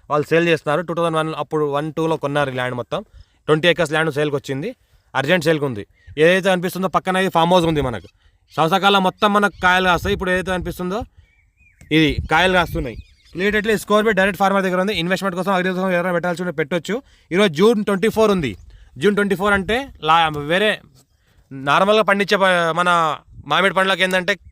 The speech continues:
మనకు పీరియడ్ అయిపోయింది, already పంట తీసేసిన పీరియడ్ అయిపోయింది. ఇప్పుడు ఏంటంటే దీనికి పూత వస్తుంది.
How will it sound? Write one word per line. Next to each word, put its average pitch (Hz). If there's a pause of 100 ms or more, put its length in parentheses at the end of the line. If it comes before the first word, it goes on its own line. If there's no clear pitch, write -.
(460)
మనకు 147
పీరియడ్ 190
అయిపోయింది, 190 (140)
already 175
పంట 160 (140)
తీసేసిన 170
పీరియడ్ 165
అయిపోయింది. 147 (280)
ఇప్పుడు 185
ఏంటంటే 196
దీనికి 196
పూత 185 (120)
వస్తుంది. 143